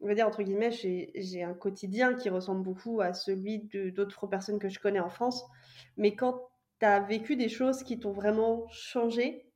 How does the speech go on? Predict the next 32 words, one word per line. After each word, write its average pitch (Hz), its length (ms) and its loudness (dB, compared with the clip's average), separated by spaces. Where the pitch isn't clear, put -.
euh, 185 500 4
le 185 140 2
voyage 202 340 8
sur - 160 -4
le 196 80 4
long 208 160 4
cours, 233 280 0
une 196 100 4
expatriation, 220 640 0
une 208 100 2
vie 196 140 -2
en 196 80 2
bateau, 190 340 0
c'est 226 160 2
sûr 277 200 0
que - 80 -2
d'essayer 226 540 0
de 269 40 -14
partager 226 520 0
son 220 260 -4
ressenti, 247 760 -2
certaines 226 380 -2
choses, 269 400 0
avec 240 260 4
des 233 100 2
gens 262 140 0
qui 277 160 -4
n'ont 214 280 0
absolument 240 600 0
pas 269 160 2
vécu 247 420 -4
ça, 240 340 -4